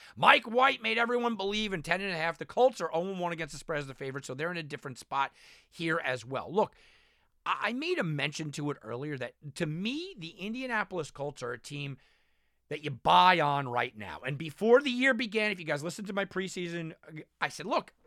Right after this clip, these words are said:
week eight, week nine is when you're gonna start buying on the Colts." Not because I expected them to be this bad. No, I didn't.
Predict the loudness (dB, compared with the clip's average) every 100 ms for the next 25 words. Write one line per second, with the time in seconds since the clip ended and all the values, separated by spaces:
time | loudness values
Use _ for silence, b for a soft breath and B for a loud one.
0 | _ _ _ _ _ _ _ _ -8 0
1 | 0 0 -4 -2 -4 -4 0 2 2 -2
2 | -4 -2 -2 -2 -2 4 4 4 0 -8
3 | 0 4 4 2 -12 b b b b 2
4 | 4 2 0 0 2 2 0 -4 -4 -4
5 | -4 -6 -6 -8 -12 -12 -6 2 2 2
6 | 0 0 0 2 0 0 -12